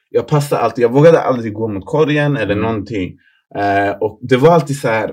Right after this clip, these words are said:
Speaker 1: jag hade det så här, men alla måste få röra bollen. Om jag
Speaker 2: Fast det
Speaker 1: gör
Speaker 2: känns
Speaker 1: det
Speaker 2: som du. Det
Speaker 1: Nej,
Speaker 2: känns
Speaker 1: nej,
Speaker 2: som du.
Speaker 1: exakt. Men det, det, jag kommer till det. Och det är inte jag, eller hur? För det kommer. Och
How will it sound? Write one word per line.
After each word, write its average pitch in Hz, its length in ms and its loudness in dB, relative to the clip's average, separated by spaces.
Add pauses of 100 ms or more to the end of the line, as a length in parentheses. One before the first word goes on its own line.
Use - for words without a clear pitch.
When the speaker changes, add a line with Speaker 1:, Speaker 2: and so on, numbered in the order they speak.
(120)
Speaker 1:
jag 131 200 -4
hade 147 300 2
det 160 100 2
så 143 140 -6
här, 107 180 -6
men 131 220 -2
alla 156 220 2
måste 151 320 -2
få - 500 -8
röra 139 180 6
bollen. 131 300 2
Om 139 120 8
jag 165 100 6
Speaker 2:
Fast 180 80 4
det 165 60 4
Speaker 1:
gör 220 200 6
Speaker 2:
känns 160 80 2
Speaker 1:
det 131 140 0
Speaker 2:
som 170 160 -2
du. 180 360 -4 (340)
Det 127 60 -4
Speaker 1:
Nej, 180 220 4
Speaker 2:
känns 156 120 0
Speaker 1:
nej, 208 160 4
Speaker 2:
som - 60 -8
du. 190 120 2
Speaker 1:
exakt. - 380 -6
Men 139 400 0 (140)
det, 143 160 2
det, 139 160 -2
jag 135 140 6
kommer 151 280 2
till 92 140 -10
det. 90 140 -6 (260)
Och 127 140 0
det 135 80 6
är 180 60 6
inte 170 180 -2
jag, 139 260 2
eller 117 200 2
hur? 98 140 -2
För 131 340 -6
det 151 120 4
kommer. 147 480 0
Och - 160 -4